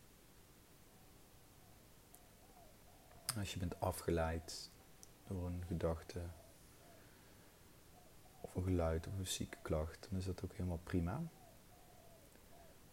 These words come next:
Dat is eigenlijk onderdeel van de oefening. Ehm, hiermee train je dus terug te komen naar het moment. Dus onderschep jezelf als je een gedachte of een andere afleiding hebt van, "Hé, hey, een afleiding."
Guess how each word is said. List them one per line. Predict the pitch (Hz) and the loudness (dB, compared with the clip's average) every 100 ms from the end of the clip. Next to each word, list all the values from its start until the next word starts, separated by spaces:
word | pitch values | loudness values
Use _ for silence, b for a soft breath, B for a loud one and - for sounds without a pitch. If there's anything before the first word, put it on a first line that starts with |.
| - - | -18 -14
Dat | - | -6
is | 82 | 0
eigenlijk | 78 - | 0 2
onderdeel | 82 82 80 78 | 2 6 6 6
van | 78 | 4
de | 76 | 2
oefening. | - - - - - - - - - - - - - - - - - - - | 0 0 -2 -2 -4 -10 -18 -20 -18 -18 -20 -20 -20 -20 -18 -20 -20 -20 -12
Ehm, | 107 - - 85 - - | -8 -6 -6 -8 -12 -14
hiermee | - 82 80 - | -2 0 2 0
train | - 82 82 | 2 4 4
je | 82 | 4
dus | 80 80 - - - - - - - - | 2 0 -4 -10 -12 -18 -20 -20 -18 -8
terug | - - | -4 -4
te | - | -2
komen | - 82 | -2 -2
naar | 82 | -2
het | 82 | -2
moment. | 85 87 - - | 0 0 -2 -6
Dus | - - - | -10 -10 -12
onderschep | - 90 - 110 - | -8 -6 0 0 2
jezelf | 104 104 98 95 - - | 4 6 6 4 -2 -12
als | - | -10
je | - | -4
een | 87 | -2
gedachte | 90 82 85 85 - 85 | -2 2 2 0 -2 -2
of | 85 - - - - | -2 -10 -16 -18 -10
een | - | -2
andere | 85 82 - | 2 2 2
afleiding | 82 - 78 78 80 | 0 0 2 2 0
hebt | 82 82 - | -2 -6 -6
van, | 90 | -6
"Hé, | 92 | -2
hey, | 107 92 - - - - - | -2 -2 -12 -20 -20 -12 -4
een | 123 | 0
afleiding." | 98 - 92 90 90 | 0 0 0 2 2